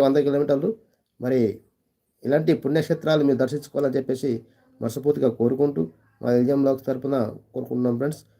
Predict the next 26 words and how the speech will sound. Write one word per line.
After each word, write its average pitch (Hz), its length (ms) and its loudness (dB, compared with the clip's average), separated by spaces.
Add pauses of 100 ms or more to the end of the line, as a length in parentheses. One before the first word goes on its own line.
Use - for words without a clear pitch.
(380)
మరి 127 160 4 (160)
మా 123 60 2 (100)
ఎల్జీఎం 156 300 4
బ్లాగ్స్ 160 300 4
ఎవరైతే 160 400 0
సబ్స్క్రైబ్ 147 440 -6
చేయలేదో 143 300 0 (100)
సబ్స్క్రైబ్ 135 400 -6
చేయండి, 139 320 0
లైక్ 117 220 2
చేయండి, 135 240 -4 (100)
షేర్ 123 240 -2
చేయండి 131 280 -2
ఫ్రెండ్స్. 156 240 -6 (800)
మరి 120 160 2
ఇలాంటి 147 300 4 (140)
వీడియోలకు 147 440 4
మాకు 123 160 -2
సపోర్ట్ 135 340 -4
చేస్తే 139 200 -6 (100)
మేము 123 140 2
ఇంకెన్నో 143 360 0
వీడియోలు 131 260 2
తీస్తామని 127 380 -4
చెప్పేసి 120 260 -4
మేము 98 120 -6